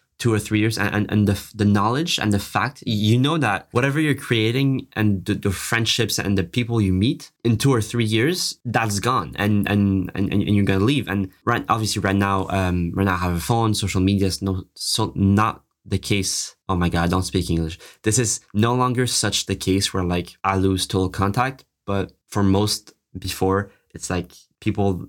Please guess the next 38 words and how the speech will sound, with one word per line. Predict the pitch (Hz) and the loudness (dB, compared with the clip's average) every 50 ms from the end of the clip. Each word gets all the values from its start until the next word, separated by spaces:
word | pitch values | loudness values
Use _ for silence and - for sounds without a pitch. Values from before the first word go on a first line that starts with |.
| - - | -12 -8
people | - 107 98 110 | -6 -4 -2 -2
that | 101 101 98 | 0 0 0
I | 95 92 90 90 | 0 0 0 2
knew, | 95 95 101 107 123 147 - - _ _ _ _ _ _ _ _ - | 2 4 4 4 2 0 -2 -6 _ _ _ _ _ _ _ _ -4
um, | 98 98 95 92 92 92 92 90 87 82 69 - - - - - - - _ _ _ _ _ _ - | -2 -2 0 0 0 0 0 0 0 -2 -4 -6 -8 -10 -14 -16 -18 -20 _ _ _ _ _ _ -6
nah, | 98 101 95 87 92 95 98 | -2 -2 0 0 0 0 0
well, | 101 101 | 0 0
I | 101 101 | 0 0
don't | 101 107 107 120 | 0 0 0 2
know | 151 170 | 2 2
them | 120 92 90 | 0 0 0
anymore, | 87 90 90 85 78 65 | -2 0 0 -2 -2 -2
and | 87 95 95 | -2 -2 -2
because | 95 - - 95 92 85 | -2 -2 -2 -2 -2 -2
you, | - 98 98 | -2 0 0
you | 92 90 92 | 0 -2 -4
keep | - - - | -6 -6 -6
changing. | - - 123 101 92 - _ _ _ _ _ _ _ _ _ _ | -2 -2 -2 -2 -2 -8 _ _ _ _ _ _ _ _ _ _
But | - - 104 101 - - | -4 -2 -2 -2 0 -2
aside | 107 - - 131 143 139 | -2 0 0 0 -2 0
from | - 107 | 0 0
that, | 98 98 98 101 98 98 - _ _ _ _ _ _ - | 0 2 0 0 -2 -4 -6 _ _ _ _ _ _ -6
the | 98 101 | -2 0
single | 95 - - - - 127 120 110 113 113 110 110 107 110 _ _ _ _ _ _ | 0 2 2 2 2 0 0 2 2 2 2 0 -2 -4 _ _ _ _ _ _
greatest | - 110 110 104 95 95 95 92 | -2 0 2 2 2 0 0 -2
experiences | - 98 - - - 101 92 92 92 98 90 92 | -4 -6 -6 -4 -2 0 0 0 0 0 0 0
I've | 90 90 90 | 0 0 0
ever | 90 90 95 | -2 -2 0
had | 87 90 87 90 90 90 87 - - | 0 0 0 0 -2 -4 -6 -8 -8
were, | - 92 98 95 90 90 90 87 - _ _ _ _ _ _ _ _ - | -6 -2 0 0 0 0 -2 -4 -8 _ _ _ _ _ _ _ _ -6
um, | 92 92 90 87 87 - - | -4 -2 0 0 0 -2 0
this | 87 107 - - | 0 0 2 2
idea | 98 98 90 98 107 107 104 98 | 0 -2 0 0 2 2 2 2
of | 87 92 90 87 - | 0 -2 -4 -6 -4
going | - 107 101 104 104 101 101 | -2 0 2 2 2 0 0
to | 95 104 | 0 -2
the | 92 98 98 - | 0 0 0 0
unknown. | 87 92 92 92 92 90 87 85 85 | 0 0 2 2 2 2 2 0 -2